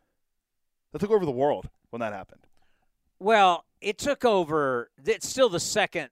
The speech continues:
Speaker 2: lowest rated Oscars of all time. So everybody's slowly their roll. It, it, it is a great, you know, if we were able to teach, if somebody said, "Townie and the Commander, you're now gonna be college professors.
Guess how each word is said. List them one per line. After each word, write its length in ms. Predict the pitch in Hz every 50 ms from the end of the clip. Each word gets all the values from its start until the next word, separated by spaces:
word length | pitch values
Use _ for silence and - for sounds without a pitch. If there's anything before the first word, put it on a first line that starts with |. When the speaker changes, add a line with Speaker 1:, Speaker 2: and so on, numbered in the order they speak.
| _ _
Speaker 2:
lowest 500 | - 139 131 151 165 160 151 143 123 -
rated 320 | 123 123 147 151 139 127 120
Oscars 520 | 131 131 127 117 - - 131 117 107 101
of 120 | 120 107 110
all 200 | 113 110 107 101
time. 380 | - 143 131 117 101 87 78 -
So 220 | - 151 143 147 -
everybody's 480 | - 175 156 165 143 143 135 123 117 -
slowly 540 | - - 160 131 139 139 127 123 123 117 110
their 200 | 107 110 98 98
roll. 400 | 101 110 107 95 80 69 - _ _ _ _ _ _ _ _ _ _ -
It, 240 | 185 185 175 - _ _ _ _ _ _
it, 140 | 220 233 208 -
it 140 | 247 247
is 180 | 262 269 240 170
a 120 | 240 220
great, 600 | 175 139 - 139 156 190 208 214 233 262 277 - _ _ _ _
you 100 | - 170
know, 160 | 190 208 202 196
if 160 | 180 - -
we 160 | 180 208 226
were 140 | 240 220 202
able 220 | 202 202 185 185
to 100 | 156 151
teach, 600 | 131 - - 165 165 175 175 - - - - - _ _ _
if 120 | - 151
somebody 380 | - - 277 311 302 285 262 233
said, 460 | 190 - 233 220 196 190 185 175 165 - _ _ _ _ _ _ _ _ _ _ _ _
"Townie 400 | - 233 269 277 285 277 277 269
and 80 | 262 240
the 80 | 226
Commander, 600 | - - 214 214 208 208 208 208 202 190 170 165
you're 180 | 160 156 175 175
now 200 | 175 175 180 175
gonna 180 | 156 165 160
be 100 | 147 147
college 480 | 135 - 147 151 147 139 131 123 - -
professors. 800 | - 135 113 - - 127 113 98 - 110 - _ - - - -